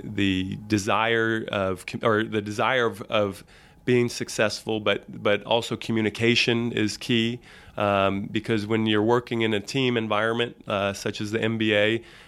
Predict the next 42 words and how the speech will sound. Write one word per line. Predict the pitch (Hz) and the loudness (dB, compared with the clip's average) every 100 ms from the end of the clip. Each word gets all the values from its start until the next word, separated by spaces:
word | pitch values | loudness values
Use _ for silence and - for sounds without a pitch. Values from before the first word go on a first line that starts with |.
| - | -6
um, | 104 101 101 - | -2 -2 -2 -4
all | 107 117 127 120 | -2 2 2 2
different | 120 120 104 | -2 -2 -6
groups, | 98 123 120 - - - - - - - - - | 0 0 0 -8 -10 -14 -20 -20 -20 -20 -20 -6
we | 117 | -4
have | 104 113 107 | 0 0 0
our | 101 104 | 0 0
own | - 120 139 | 0 2 0
teams, | 139 147 151 156 | 0 0 0 -2
but | 135 113 110 | -2 -4 0
we | 110 | 2
also | 107 117 - 107 | 2 2 -2 0
are | 104 101 | 2 4
a | 101 | 4
larger | 107 110 104 | 2 2 -2
team | - 113 101 | -6 -6 -4
altogether. | 101 101 110 104 90 | -2 -2 0 0 -2
So | - 104 | 0 0
I | |
think | 101 120 110 - - - | 2 0 -2 -6 -18 -8
it's | - - | -8 -8
key | - 123 | -4 -4
for | - 110 110 | -4 0 0
us | 107 - - - - - - - | 2 -4 -10 -16 -20 -20 -20 -8
to | 120 | -6
know | 117 117 110 | -2 0 2
that | 104 101 | 0 0
we're | 110 113 | 0 2
all | 113 113 | 2 2
working | 113 113 107 | 0 0 -6
together | 101 107 107 110 | -2 0 0 -2
for | 113 | -6
the | 101 | -8
same | - 107 107 107 | -2 0 0 2
goal, | 110 120 143 156 - - - | 4 4 2 -4 -18 -18 -2
uh, | 101 98 98 | 2 4 2
as | - 101 | 0 -2
a | |
group, | 101 104 127 160 - - - - | -2 2 2 2 -4 -20 -20 -6
um, | 107 101 98 | 0 2 2
and | 104 107 | 0 0
then | 107 107 107 - - | 0 0 -2 -8 -16